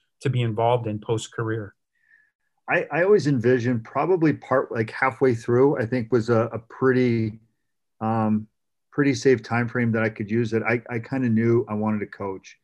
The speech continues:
Speaker 2: Um, you know, but, you know, at the end of my career, my son was, you know, he just turned nine, and my daughter was, I think, turning five or something like that. And, you know, at the, at the end of a five-year deal I had with the Islanders,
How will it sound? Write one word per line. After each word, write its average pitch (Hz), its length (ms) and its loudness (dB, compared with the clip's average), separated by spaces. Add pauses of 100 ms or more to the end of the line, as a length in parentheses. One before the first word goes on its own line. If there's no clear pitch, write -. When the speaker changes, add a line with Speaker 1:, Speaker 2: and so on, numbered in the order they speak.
(420)
Speaker 2:
Um, 104 460 -8 (500)
you 113 100 -2
know, 117 220 0
but, 117 320 0
you 135 100 -4
know, 120 160 -2
at 120 180 -4
the 120 120 -2
end 131 100 0
of 143 80 -2
my 135 140 0
career, 120 400 -2
my 117 120 0
son 117 360 -4
was, 113 360 -4
you 117 100 -4
know, 110 360 -2
he 113 240 -8
just 110 260 -8
turned 113 220 -2
nine, 110 380 -2
and 104 80 -4
my 98 100 -6
daughter 107 480 -2
was, 104 320 -4
I 101 100 -6
think, 107 360 -4
turning 110 500 -2 (300)
five 110 440 -2
or 107 80 -2
something 110 400 -6
like 107 200 -4
that. 110 320 -4
And, 104 160 -6 (580)
you 113 80 -2
know, 113 420 0
at 117 120 -8
the, 135 180 -6
at 110 140 -6
the 117 120 -2
end 123 120 0
of 120 40 0
a 113 160 -2
five-year 120 580 -4
deal 113 200 0
I 107 100 0
had 110 120 -2
with 101 100 -10
the 107 120 -2
Islanders, 107 680 -2